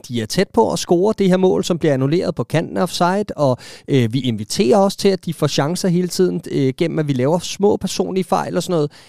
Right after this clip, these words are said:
men vi er klar til at rydde op efter os selv, og det synes jeg er, er en, er en markant forskel, og det er derfor, vi får de point nu, som vi ikke gjorde tidligere i sæsonen. Det er på sin vis, øh,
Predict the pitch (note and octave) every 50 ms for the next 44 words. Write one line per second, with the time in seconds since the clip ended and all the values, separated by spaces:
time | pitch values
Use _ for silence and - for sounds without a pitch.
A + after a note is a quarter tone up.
0 | - _ _ - D3+ C#3+ C#3 D3 C#3+ - - - F#3 - - - - E3+ - -
1 | D3+ C#3+ - C3 D3+ - - - C3 - - B2+ A#2 - - - B2+ - - -
2 | - F3 F3 - - G#3 G3 F#3+ - G3+ F3 D3 C3+ C3 B2+ B2 A#2+ A2+ - -
3 | - C3 B2+ B2 - C#3 C#3 C#3 C#3+ D3 - - - - F#3 E3 - - - -
4 | B2+ C#3 - - - C#3 - - - - - - - - C#3 C3 - F3+ E3+ -
5 | - D#3 C3+ B2+ - - C#3 B2+ C#3+ - C#3 - C3 A#2+ B2 C3 C3 B2 - C3
6 | B2 B2 C3 C3+ - - B2 A#2+ A#2+ - - C3 A#2 A#2+ A#2 A2+ - A#2+ - -
7 | A#2 - - C#3+ - - - - - - C#3+ C3+ - C#3+ C3 - - - A3+ A#3+
8 | A#3+ G#3 G3 G#3 F#3+ F3+ E3+ - - - D#3+ D3+ C#3 C3 B2 A#2 A2